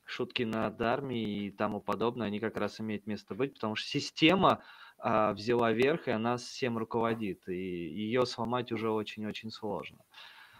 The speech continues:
потому что во главу поставилась именно система. Не то, как должны, э, не то, что люди должны общаться, а то, как должны общаться именно в системном подходе.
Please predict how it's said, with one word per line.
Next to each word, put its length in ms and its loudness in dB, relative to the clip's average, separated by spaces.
потому 340 -4
что 600 -6
во 120 -4
главу 360 4
поставилась 760 -2
именно 260 -6
система. 600 -12
Не 160 -4
то, 160 4
как 260 0
должны, 640 -2
э, 160 -6
не 160 -6
то, 140 0
что 260 -2
люди 240 0
должны 400 0
общаться, 520 -4
а 40 -8
то, 340 -6
как 340 2
должны 440 -2
общаться 720 -4
именно 420 -6
в 320 -6
системном 580 -8
подходе. 500 -12